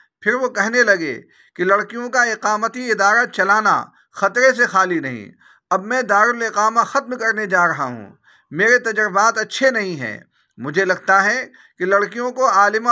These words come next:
فاضلہ بنانا ہی نہیں چاہیے، لیکن سر دست مدرسہ باقی رکھوں گا۔ میں نے کہا کہ ادارہ غیر اقامتی ہو اور شرائط کے ساتھ ہو تو خطرات کم سے کم ہیں،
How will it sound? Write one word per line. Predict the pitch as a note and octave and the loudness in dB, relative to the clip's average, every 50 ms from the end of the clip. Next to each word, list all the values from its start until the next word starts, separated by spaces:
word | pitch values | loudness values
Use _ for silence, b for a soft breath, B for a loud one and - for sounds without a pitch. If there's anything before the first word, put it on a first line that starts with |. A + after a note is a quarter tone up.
| A#3+ - G3+ | 0 2 0
فاضلہ | G#3 G#3 G3+ F#3+ A3+ A#3+ B3 A#3 | 0 0 0 0 -2 -2 -2 -2
بنانا | F3+ E3+ F#3+ G3 G#3 G#3 G#3+ A#3 | -2 -2 0 2 2 2 2 2
ہی | A#3 B3 C4 | 0 0 -2
نہیں | A#3+ A3+ G#3+ G#3 | -4 -6 -8 -6
چاہیے، | E3+ F3+ D#3+ D3 C#3+ C3+ B2 G#2+ G2+ G2 - _ _ _ _ _ _ _ _ | -2 -2 -2 -2 -2 -4 -8 -8 -10 -12 -14 _ _ _ _ _ _ _ _
لیکن | D3 E3 F#3+ G#3 G3 A#3+ C4 B3+ | -2 0 0 0 0 -2 -6 -8
سر | G3+ G3 A3+ A#3 A#3 | -2 0 2 2 2
دست | G3+ A#3 B3 - - - C3+ A2+ - b b b b b _ | 2 0 -2 -2 -4 -8 -12 -12 -12 b b b b b _
مدرسہ | C3+ E3 F3 G3 G#3 G#3+ G3+ A#3 B3 A#3+ | -2 -2 0 2 0 0 0 0 0 0
باقی | F#3+ D#3+ E3+ E3 D#3+ - - G#3+ | 0 2 0 0 0 0 -2 0
رکھوں | G#3+ G#3+ G3+ G3+ G#3 G#3+ A3 A3 | 0 0 0 -2 -6 -8 -4 0
گا۔ | A#3 B3 C4 D#4 - _ _ _ _ _ _ _ _ | 2 2 2 0 -4 _ _ _ _ _ _ _ _
میں | - C#3 E3+ G3+ A3+ | -8 -2 0 0 0
نے | A#3+ B3 | 0 -2
کہا | A3 A3+ G#3 G3 A3 G#3+ E3 B2+ - - _ _ _ _ _ - | -2 0 0 2 2 2 0 0 -4 -10 _ _ _ _ _ -6
کہ | - G#3 - - | -6 -6 -4 -4
ادارہ | G3 F#3 F#3+ F#3 G3 G#3+ A#3+ A#3 F3 D#3 | -2 0 2 4 4 4 4 2 2 2
غیر | F3 G3 A3 A3+ | 2 2 4 4
اقامتی | A3+ A3 A3 G#3+ G#3+ A3 G#3+ A3 G#3+ A3+ A#3 A3 | 2 0 2 0 0 2 0 -4 -6 -6 -6 -4
ہو | A3 A#3+ C4 C4 - b b b b b | -2 -2 -2 -4 -8 b b b b b
اور | - F3 F#3+ | -2 -2 -2
شرائط | F3+ - G3+ F#3+ G3 G#3 A3+ B3 C4 B3+ B3+ | 0 0 2 2 4 4 4 4 2 0 -2
کے | - A3+ G#3+ | -6 -8 -8
ساتھ | - - F#3+ G3+ A3 A3 G#3+ - | -2 2 2 4 4 2 2 0
ہو | F3+ D#3+ B2+ G#2+ - b b b b b _ | -4 -6 -6 -6 -10 b b b b b _
تو | F3+ F#3 | -6 -6
خطرات | F3+ - F#3+ F#3+ F#3 G3+ G3 G3+ A3 A#3 B3 B3 B3+ | -2 -2 -2 0 2 2 4 4 6 4 4 2 -2
کم | - A3 G#3+ | -6 -10 -10
سے | G3+ - A#3 A3+ | -6 -6 -6 -2
کم | A3+ G#3 G3+ G3 | 0 0 0 2
ہیں، | E3 D3 C3 A2 G2 | 0 -4 -6 -8 -10